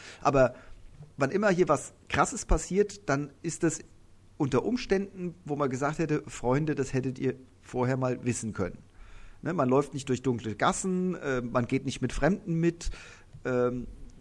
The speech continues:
in, in, in Phuket und Pattaya mietet man keinen Jetski, weil man da so grundsätzlich übers Ohr gehauen wird.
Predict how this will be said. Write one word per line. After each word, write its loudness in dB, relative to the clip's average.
in, -8
in, -4
in -4
Phuket 10
und -4
Pattaya 0
mietet -4
man 0
keinen -2
Jetski, 0
weil 6
man 0
da 4
so -2
grundsätzlich -4
übers -4
Ohr -4
gehauen -6
wird. -4